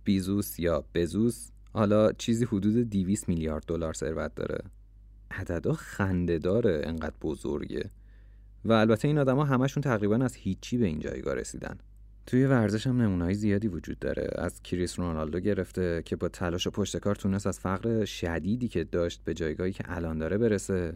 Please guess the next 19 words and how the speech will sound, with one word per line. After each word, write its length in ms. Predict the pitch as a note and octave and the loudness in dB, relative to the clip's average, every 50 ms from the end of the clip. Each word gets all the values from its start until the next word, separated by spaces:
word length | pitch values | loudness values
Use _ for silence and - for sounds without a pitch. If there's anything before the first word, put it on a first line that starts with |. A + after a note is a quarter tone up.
| F2 - | -10 -8
تا 180 | - A2 G2+ F#2+ | -4 -2 -2 0
گابریل 420 | E2+ G2 F#2+ F2+ E2+ F#2 F2 E2+ | 0 0 0 2 2 0 0 0
جسوس 400 | D#2 E2 E2+ - - - - - | 0 -2 -2 -2 -4 -6 -4 -2
مهاجم 320 | A2 G2 F#2 E2 F2+ F#2 G#2 | -2 -2 0 0 -2 0 0
منچستر 540 | G#2+ G2 F2+ E2+ - - F2 - - E2 | 0 0 -2 -4 -6 -8 -8 -6 -6 -6
سیتی 280 | D#2+ - F2 E2+ - G2+ | -6 -6 -8 -10 -8 -4
که 140 | - B2 A2 | -2 0 0
اگه 160 | G#2 F#2 F#2 | 0 0 -2
یادتون 480 | E2+ D#2+ D#2 D#2 D#2+ D2 - E2+ D#2+ D#2 | -2 -2 -2 -2 -2 -4 -4 -4 -4 -4
باشه 300 | D#2 - - G#2 A2 A2 | -4 -2 0 0 0 0
جام 220 | G#2 F#2 F2+ E2+ | 0 0 -2 -2
جهانی 320 | E2 F2 E2 E2+ F2 G2+ | -2 -4 -4 -2 -2 0
برزیل 420 | A2+ A2 F#2+ D#2 D#2+ D#2 - G#2 G#2 | 0 0 0 0 -2 -4 -6 -6 -8
توی 200 | - - A2 A2+ | -6 -6 -6 -6
خیابونای 460 | - - F2+ E2 D#2 C#2+ D2+ D#2 F#2+ | -6 -4 -4 -4 -4 -4 -4 -4 -4
برزیل 480 | G2+ G2+ F2 D#2 - - - A2 A2 G#2 | -2 -2 -2 -2 -4 -4 -2 -2 -2 -2
جدول 540 | - F2+ D#2+ D#2+ D#2 - - D#2 E2+ G2+ A2+ | -2 -4 -4 -4 -6 -8 -6 -4 -4 -2 -2
رنگ 220 | A2 F#2+ E2 D#2+ | -2 -2 -2 -2
می‌زد، 460 | D2+ D2 C#2 C2+ C#2+ C#2 B1 - - | -4 -6 -6 -6 -6 -6 -6 -8 -12